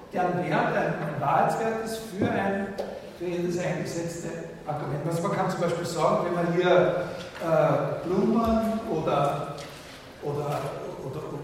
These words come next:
oder, oder verschiedene Arten von Suppen da als, äh, als Argumente nimmt, kann man zum Beispiel sagen, dass man dann eben immer den Wert des Falschen hat, ne? Oder so, oder um dieser Schärfeforderung,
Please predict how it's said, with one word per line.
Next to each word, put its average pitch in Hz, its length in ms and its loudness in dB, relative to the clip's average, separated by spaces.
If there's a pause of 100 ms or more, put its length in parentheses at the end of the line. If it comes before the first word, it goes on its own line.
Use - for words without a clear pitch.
(120)
oder, 147 380 -8
oder 147 120 -6
verschiedene 147 580 -4
Arten 139 200 -2 (100)
von 135 120 -6
Suppen - 480 -4 (580)
da 143 320 2 (100)
als, 151 460 -2
äh, - 800 2
als 170 120 2
Argumente - 680 4
nimmt, - 520 2
kann 196 140 2
man 190 120 2
zum 190 120 -4
Beispiel 175 380 2
sagen, 165 380 2
dass 170 280 0
man 165 120 -2
dann 156 300 0 (440)
eben 151 240 -4
immer 175 180 0
den 170 220 0
Wert 147 240 0
des - 120 -4
Falschen - 560 -2 (760)
hat, - 300 -10
ne? 170 80 -4
Oder - 280 -6
so, - 140 -10 (200)
oder 160 160 -8
um 123 220 -6 (640)
dieser - 200 -6
Schärfeforderung, 143 1080 -2